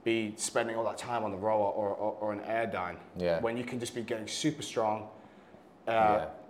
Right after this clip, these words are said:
Speaker 1: f-, for, to, to answer this question, muscle, muscle effect on cardio in B J J, like, it's, it's a muscle endurance sport. You want to have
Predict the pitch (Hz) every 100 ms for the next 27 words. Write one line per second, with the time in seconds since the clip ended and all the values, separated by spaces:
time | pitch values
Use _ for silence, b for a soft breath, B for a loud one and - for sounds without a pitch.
0 | - - - - 143 123 120 - - 143
1 | 120 151 139 113 - 135 120 120 127 127
2 | 123 127 127 127 - 117 113 107 120 120
3 | 113 107 - B B B 107 101 104 98
4 | 101 113 104 98 - - - 101 117 135
5 | 117 101 92 107 98 - - 110 92 82
6 | B B B - 104 104 117 101 104